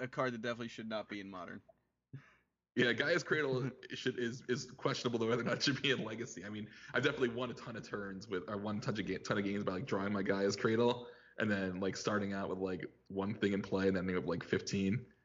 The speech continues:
Speaker 2: Force of Will in the sideboard too. Karakas for Dark Depths. Just keep cutting stuff.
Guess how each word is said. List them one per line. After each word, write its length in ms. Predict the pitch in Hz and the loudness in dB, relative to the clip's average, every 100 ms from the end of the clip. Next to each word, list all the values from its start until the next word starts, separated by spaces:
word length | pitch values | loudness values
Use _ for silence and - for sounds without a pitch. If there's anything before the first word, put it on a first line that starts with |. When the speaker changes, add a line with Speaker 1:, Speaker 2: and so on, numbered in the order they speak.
| _ _ _ - | _ _ _ 2
Speaker 2:
Force 220 | 135 123 | 4 6
of 120 | 117 | 4
Will 100 | 113 | 2
in 80 | 110 | 2
the 60 | 107 | 0
sideboard 580 | - 104 101 101 98 - | 0 0 2 2 2 2
too. 320 | 98 95 98 | 4 4 2
Karakas 640 | 92 92 92 92 90 - | -2 -2 0 2 2 -2
for 140 | - 82 | -4 -2
Dark 260 | 80 78 | -2 -4
Depths. 200 | - - | -4 -4
Just 160 | - - | -8 -10
keep 160 | - - _ - - | -12 -12 _ -20 -10
cutting 160 | - - | -10 -8
stuff. 240 | - | -10